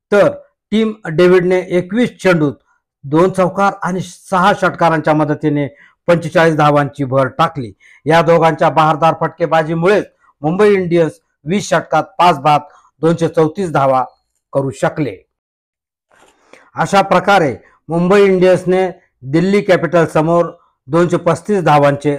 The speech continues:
लक्ष्य ठेवले. दिल्ली कॅपिटल्सकडून पृथ्वी शॉ आणि डेव्हिड वॉर्नर सलामीला उतरले. पहिल्या चेंडूवर षटकार खेचून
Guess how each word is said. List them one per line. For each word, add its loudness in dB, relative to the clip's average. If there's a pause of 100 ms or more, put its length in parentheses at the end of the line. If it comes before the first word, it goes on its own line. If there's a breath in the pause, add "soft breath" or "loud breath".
लक्ष्य -2
ठेवले. 0 (1200 soft breath)
दिल्ली 0
कॅपिटल्सकडून 0
पृथ्वी 0
शॉ 0 (180)
आणि 0
डेव्हिड 0
वॉर्नर 2
सलामीला 2
उतरले. -2 (400)
पहिल्या 2
चेंडूवर 2
षटकार -2
खेचून -2